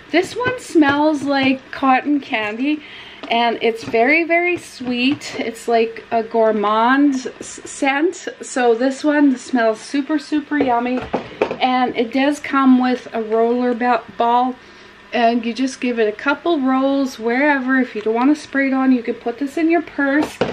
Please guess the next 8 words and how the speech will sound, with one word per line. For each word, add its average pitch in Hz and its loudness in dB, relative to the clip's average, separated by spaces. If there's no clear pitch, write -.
And 294 4
then 381 4
I 370 2
decided 359 2
to 381 2
try 330 2
these 330 4
micellar 320 2